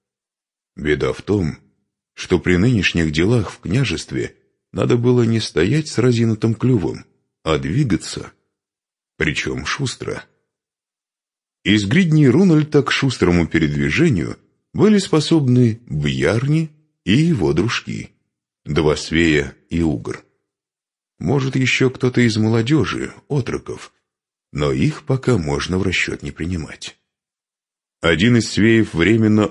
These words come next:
утратил проворство, лечил опухшую гуску. Его тоже вычёркиваем, тем более он вряд ли посвящён в детали операции,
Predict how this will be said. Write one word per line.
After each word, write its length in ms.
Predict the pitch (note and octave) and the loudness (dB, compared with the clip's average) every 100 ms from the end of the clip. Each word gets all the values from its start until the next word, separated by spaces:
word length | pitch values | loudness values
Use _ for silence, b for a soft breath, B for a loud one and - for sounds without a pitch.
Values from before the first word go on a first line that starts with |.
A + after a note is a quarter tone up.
| - | 0
утратил 580 | G#2 - A#2+ A2+ - | 0 2 -2 -2 -4
проворство, 720 | - A#1+ A#1+ A#1 - B1 G#1+ - _ _ - | -6 -6 -6 -6 -8 -10 -10 -12 _ _ 0
лечил 520 | D3 F3 - D#2 D2 | 2 2 0 0 0
опухшую 600 | F2+ - D2+ - - A2+ | -2 -2 -4 -4 0 2
гуску. 580 | A2 D#2+ C#2+ - - - _ _ _ _ _ _ _ | 2 -2 -6 -10 -16 -18 _ _ _ _ _ _ _
Его 360 | D2 F2 D#3 D#3 | -2 0 0 -2
тоже 360 | C#2+ C#2 C#2 | -4 -4 -4
вычёркиваем, 840 | C#2+ C#2+ - C2+ - C2+ C#2 C2 C2+ _ _ _ _ | -4 -6 -4 -6 -6 -8 -6 -8 -12 _ _ _ _
тем 240 | - D#2+ D2+ | -6 -4 0
более 220 | D#2 D#2+ | 2 2
он 180 | D#2 D2 | 2 -2
вряд 280 | E2 - - | -4 -4 -4
ли 80 | |
посвящён 540 | C#2 C#2 D2 D2 D2+ D2 | -6 -6 -4 -4 -4 -6
в 60 | |
детали 320 | C#2+ D2 C#2+ C#2+ | -8 -6 -2 0
операции, 800 | C#2+ G#2 G#2 D#2 - - - | -2 -2 -4 -4 -10 -10 -12